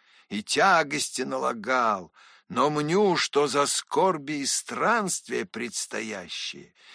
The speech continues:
не оставит без воздаяния Господь, ибо оставить все сие есть немалый крест и немалая скорбь.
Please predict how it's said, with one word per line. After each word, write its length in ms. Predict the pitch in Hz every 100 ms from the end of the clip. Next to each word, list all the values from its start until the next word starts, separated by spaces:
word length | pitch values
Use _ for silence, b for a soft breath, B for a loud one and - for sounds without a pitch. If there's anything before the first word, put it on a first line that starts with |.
| B -
не 140 | 127
оставит 960 | 165 180 - - 143 180 196 214 196 - B _
без 320 | - 175 143
воздаяния 960 | 165 160 113 135 147 139 117 107 110 107
Господь, 840 | 110 107 - - 92 - - - _ B B -
ибо 320 | 127 120 120
оставить 840 | 113 - - 117 131 123 120 - B B
все 340 | - - 117 117
сие 760 | - 101 95 104 151 135 101 B B _
есть 520 | 95 117 156 - -
немалый 800 | 135 120 110 123 160 175 160 143
крест 720 | - 147 143 113 - - 107
и 80 | 131
немалая 880 | 117 104 104 156 202 202 196 180
скорбь. 580 | 151 - - 175 160 -